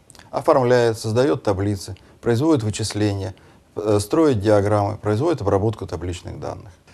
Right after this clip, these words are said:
Э, этот курс может быть, э, полезен тем, кто впервые изучает, э, любо-, какое-нибудь приложение Microsoft Office две тысячи семь,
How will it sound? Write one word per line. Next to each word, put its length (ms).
Э, 140
этот 300
курс 220
может 300
быть, 300
э, 160
полезен 480
тем, 180
кто 140
впервые 480
изучает, 640
э, 280
любо-, 340
какое-нибудь 600
приложение 420
Microsoft 800
Office 320
две 160
тысячи 320
семь, 320